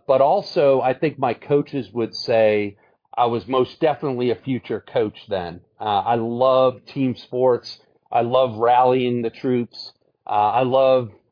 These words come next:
giving a motivational s-, uh, speech or, you know, comment.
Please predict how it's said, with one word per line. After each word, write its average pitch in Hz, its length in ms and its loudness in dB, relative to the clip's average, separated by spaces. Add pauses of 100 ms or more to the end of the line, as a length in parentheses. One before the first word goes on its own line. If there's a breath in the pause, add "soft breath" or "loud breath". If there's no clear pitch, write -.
(240)
giving 135 240 0
a 127 100 2
motivational 127 1040 2 (920)
s-, - 180 -12
uh, 113 560 4 (180)
speech 190 680 0
or, 139 540 4 (140)
you 131 140 0
know, 113 140 -2
comment. 147 600 0